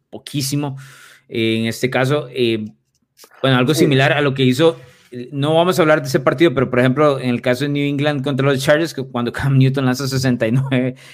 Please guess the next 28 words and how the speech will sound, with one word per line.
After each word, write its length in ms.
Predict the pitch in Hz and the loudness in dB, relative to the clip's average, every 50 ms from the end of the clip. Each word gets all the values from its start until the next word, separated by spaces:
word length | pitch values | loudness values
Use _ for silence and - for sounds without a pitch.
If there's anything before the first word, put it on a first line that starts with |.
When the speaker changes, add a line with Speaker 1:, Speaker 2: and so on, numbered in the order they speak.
| - - - _ _ - - | -20 -20 -20 _ _ -18 -8
Speaker 1:
eh, 460 | - - 113 113 110 107 107 104 104 104 | -4 -2 0 0 0 0 0 -2 -4 -4
yardas 480 | 104 117 131 127 127 123 143 147 143 - | -2 0 2 2 2 2 0 0 0 -2
y 140 | - 139 | -4 -4
termina 420 | 131 - 123 117 117 117 120 131 135 | -2 0 0 0 0 0 0 0 0
ganando 440 | 135 131 123 117 120 127 131 135 135 | 2 0 0 0 0 0 0 0 2
por 160 | 131 120 - | 0 0 0
cuarenta 320 | 110 113 113 117 107 107 | 0 -2 -2 -2 -4 -4
y 40 | 113 | -6
cinco. 200 | - 143 135 135 | -6 -4 -2 -2
Yo 80 | 127 123 | 0 0
creo 100 | 147 151 | 0 0
que 80 | 160 | 0
ese 100 | 160 165 | -2 2
cuarenta 300 | 147 160 151 147 135 123 | 2 2 2 4 2 0
y 60 | 127 | 0
cinco 260 | 117 131 131 135 143 147 | 0 0 -2 0 0 0
y 100 | 135 131 | 0 0
cero 240 | 135 135 139 139 | 2 2 4 4
es 100 | 139 139 | 4 4
la 140 | 135 143 131 | 2 2 2
gran 240 | 120 123 123 123 131 | 2 0 0 2 2
diferencia 520 | 135 135 135 131 123 123 120 120 110 131 | 0 0 0 0 0 0 0 -2 0 -2
entre 200 | 127 123 120 117 | -2 -2 -2 -2
Bill 140 | 110 113 113 | -4 -4 -4
Belichick 460 | 107 110 113 113 113 110 - 120 - | -4 -2 -2 -2 -4 -6 -8 -10 -10
y 60 | 110 107 | -10 -12
Anthony 280 | 104 - 110 110 113 | -12 -12 -12 -8 -2
Lynn. 260 | 127 156 156 131 - | 0 0 0 0 -2